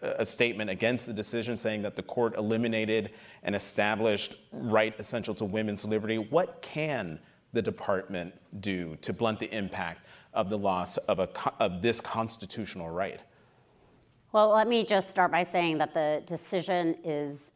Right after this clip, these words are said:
Speaker 2: absolutely devastating, uh, and, uh, I have worked on these issues a very long time, uh, on, um, protecting reproductive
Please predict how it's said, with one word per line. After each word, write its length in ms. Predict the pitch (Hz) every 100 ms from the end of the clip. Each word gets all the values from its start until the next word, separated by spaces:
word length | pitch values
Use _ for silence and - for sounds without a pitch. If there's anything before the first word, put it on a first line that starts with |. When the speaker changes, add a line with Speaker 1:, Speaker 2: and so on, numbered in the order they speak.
| _
Speaker 2:
absolutely 1040 | 160 160 - 175 147 147 156 151 147 143 160 - -
devastating, 760 | 165 160 165 - 220 226 262 - -
uh, 440 | 170 165 156 151 147 -
and, 640 | 160 156 156 147 143 - - - - _ _ -
uh, 220 | 156 139 - -
I 120 | 156 156
have 160 | 165
worked 240 | 165 170 170
on 100 | 170
these 220 | 165 175
issues 380 | 170 - 160 160
a 100 | 147
very 280 | 151 156
long 220 | 160 156 165
time, 520 | 170 151 151 165 196 -
uh, 420 | 160 151 147 143
on, 500 | 160 151 147 143 160 143
um, 300 | 143 131 139
protecting 560 | 180 180 151 160 151
reproductive 880 | 147 147 - 160 - 165 147 139 -